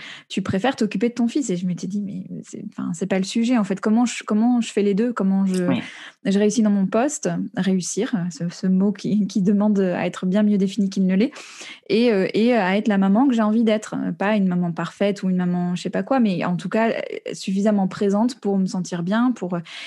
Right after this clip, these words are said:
Speaker 1: et aussi garder du temps pour moi, parce que c'était quand même ça la variable d'ajustement.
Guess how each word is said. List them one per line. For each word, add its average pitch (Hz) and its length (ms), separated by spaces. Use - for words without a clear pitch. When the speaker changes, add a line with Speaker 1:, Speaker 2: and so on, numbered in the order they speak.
Speaker 1:
et 285 140
aussi 240 460
garder 185 320
du 202 140
temps 208 140
pour 190 120
moi, 175 200
parce 185 160
que 190 60
c'était 185 200
quand 185 140
même 185 160
ça 226 160
la 190 100
variable 170 280
d'ajustement. 180 600